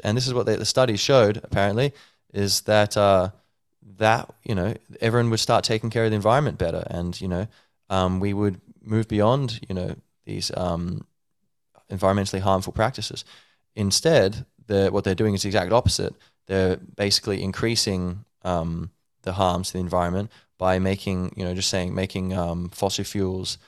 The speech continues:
ex-, more expensive. Oh, you have to f-, go to green energy. You can't use this, can't do that.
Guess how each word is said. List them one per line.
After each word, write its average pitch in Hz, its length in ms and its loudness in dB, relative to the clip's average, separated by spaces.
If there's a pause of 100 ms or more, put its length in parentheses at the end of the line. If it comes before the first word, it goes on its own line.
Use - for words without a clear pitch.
(380)
ex-, - 220 -18
more 98 180 -2
expensive. 107 600 2
Oh, 104 220 4
you 98 40 6
have 98 120 0
to - 80 -8
f-, - 120 -10
go 101 140 0
to 92 120 -6
green 98 280 -2
energy. 95 260 -2
You 92 80 -6
can't 98 220 2
use 95 160 -4
this, 92 140 -4
can't 95 180 -4
do 90 100 -6
that. 92 300 -6